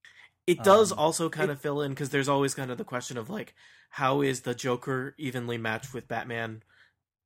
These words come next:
Speaker 1: a-, at a physical level? Uh,
Speaker 2: Right.
Speaker 1: and I guess if you're a mob hitman, maybe that explains it. But, but to a certain extent, I also, I don't care. I'm, like, I'm willing to accept that they,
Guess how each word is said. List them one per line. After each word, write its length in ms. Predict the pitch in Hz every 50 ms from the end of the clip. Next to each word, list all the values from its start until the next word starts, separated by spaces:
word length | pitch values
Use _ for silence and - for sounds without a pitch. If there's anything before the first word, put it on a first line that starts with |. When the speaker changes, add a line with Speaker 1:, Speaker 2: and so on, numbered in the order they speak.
| _ _ _ _ _ -
Speaker 1:
a-, 240 | 143 143 131 - -
at 100 | 135 113
a 60 | 107
physical 440 | - - 127 117 139 135 160 156 151
level? 420 | 160 165 165 170 180 180 175 - _ _ _ _ _ _
Uh, 340 | - 135 120 113 107 107 113 127
Speaker 2:
Right. 180 | 139 139 - _ _ - -
Speaker 1:
and 360 | 143 127 113 113 110 117 - _
I 120 | - 135 113
guess 260 | 117 113 113 - -
if 220 | - 139 - -
you're 220 | 123 113 110 107 -
a 120 | - 131
mob 300 | 113 113 110 110 107 -
hitman, 500 | 135 127 - 120 113 104 107 101 104 98 _ _ - - _ _ _ _ -
maybe 260 | 127 113 104 104 107
that 140 | 120 113 113
explains 540 | - - - 120 87 65 - - - - - -
it. 320 | 147 127 110 - - 123
But, 280 | - 123 104 104 101 - _ _ _ - - _ -
but 180 | 170 165 139
to 80 | - 180
a 40 | 170
certain 180 | - 185 180 175
extent, 260 | 165 - 175 156 -
I 120 | 135 139
also, 360 | 139 135 135 - 135 120 123 -
I 100 | 131 131
don't 180 | 131 127 117 104
care. 300 | - - 107 82 - - _ _ - -
I'm, 160 | 127 123 127
like, 200 | 127 117 110 135
I'm 160 | 127 131 135
willing 240 | 139 135 135 131 123
to 100 | 131 123
accept 420 | 113 - - - 123 110 - -
that 140 | - 107 -
they, 160 | 127 113 104